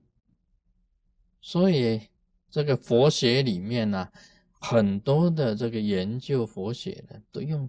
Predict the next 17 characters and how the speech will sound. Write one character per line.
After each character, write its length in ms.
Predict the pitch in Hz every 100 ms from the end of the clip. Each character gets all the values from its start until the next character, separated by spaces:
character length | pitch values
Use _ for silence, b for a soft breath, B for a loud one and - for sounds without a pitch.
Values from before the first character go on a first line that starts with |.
| -
体、 500 | - - 78 240 - _ _ _ _ _
相、 540 | - - - 156 110 - _ _ _ _ _ -
用， 460 | 139 208 147 - - _ _ _ _ _ _ _
那 120 | -
么 80 | 101
这 140 | - 113
三 320 | - 120 127
个 100 | 123
东 240 | - 107
西 160 | 107 107
去 200 | 104 104
解 360 | - - 92 -
释 320 | - - 175
这 160 | 110
个 120 | 92 87
佛 260 | - 160
学。 260 | - -